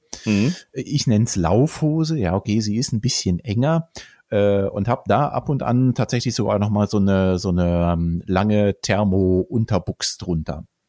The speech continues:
Speaker 1: Okay.
Speaker 2: Wenn's dann wirklich knackenkalt wird.
Speaker 1: Also das hab ich, so kalt war's noch nie, dass ich das brauchte.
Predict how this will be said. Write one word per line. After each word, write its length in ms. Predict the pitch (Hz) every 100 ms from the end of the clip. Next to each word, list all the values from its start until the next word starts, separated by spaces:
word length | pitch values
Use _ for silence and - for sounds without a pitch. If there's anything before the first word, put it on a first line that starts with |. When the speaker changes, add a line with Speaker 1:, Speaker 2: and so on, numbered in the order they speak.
| _ _ -
Speaker 1:
Okay. 540 | 92 - - 92 104 123 -
Speaker 2:
Wenn's 220 | 98 -
dann 200 | 104 95
wirklich 380 | 117 - 92 - -
knackenkalt 680 | 113 101 98 - 80 76 - -
wird. 340 | 85 - -
Speaker 1:
Also 260 | - 87 95 -
das 460 | - 143 - - 117
hab 160 | 120
ich, 240 | 120 104 -
so 300 | 117 113 131
kalt 300 | - 131 104
war's 260 | 113 113 -
noch 220 | 101 85
nie, 420 | 101 110 113 90
dass 160 | 73 73
ich 80 |
das 220 | - 85 -
brauchte. 540 | - 82 65 - 73